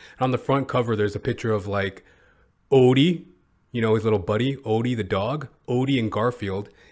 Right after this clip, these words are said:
And they have, like, a Sharpie. And they drew, like, a smiley face. They drew, like, a smiley face on their bellies. <laughs> And it's called Garfield Belly Laughs. <laughs> Fucking Garfield's too much, man.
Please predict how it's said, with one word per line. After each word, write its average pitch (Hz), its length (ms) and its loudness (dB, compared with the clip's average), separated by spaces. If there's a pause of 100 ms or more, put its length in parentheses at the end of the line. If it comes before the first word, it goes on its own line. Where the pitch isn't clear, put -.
And 120 100 -4
they 120 60 -2
have, 139 160 0
like, 127 120 -2
a 113 40 -4
Sharpie. 110 680 -6 (360)
And 117 160 -2
they 113 80 2
drew, 127 520 2
like, 120 260 -4
a 92 40 -10
smiley 127 680 -4
face. 180 520 -4
They 113 160 -6
drew, 135 200 -4
like, 135 140 -2
a 104 60 -6
smiley 117 560 -4
face 104 360 -6
on 101 100 -8
their 101 100 -4
bellies. 123 720 -4
<laughs> - 40 -20 (380)
And - 140 0
it's 147 180 2
called 110 420 -2
Garfield 107 640 0 (340)
Belly 120 420 2
Laughs. 92 580 -4 (960)
<laughs> - 840 -10
Fucking - 420 -10
Garfield's 117 420 -8
too 117 120 -8
much, 110 300 -8
man. 104 280 -10